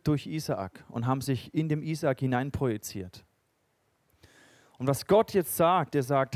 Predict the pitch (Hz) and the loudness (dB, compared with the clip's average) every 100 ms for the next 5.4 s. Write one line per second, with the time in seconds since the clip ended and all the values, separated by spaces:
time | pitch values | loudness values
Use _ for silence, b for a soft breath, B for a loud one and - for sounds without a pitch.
0 | - 190 208 180 147 143 156 165 190 - | -2 -2 2 0 0 -2 -2 -4 -6 -8
1 | 156 123 - 156 156 104 90 - _ _ | -8 -8 -8 -8 -8 -10 -14 -20 _ _
2 | b b b b b b - 190 214 - | b b b b b b 4 6 6 4
3 | 190 165 151 165 175 117 - - - _ | 0 2 4 6 4 0 -6 -16 -20 _
4 | b b b 127 127 151 151 - 147 131 | b b b -4 2 2 2 0 0 2
5 | 113 101 87 | 0 0 -4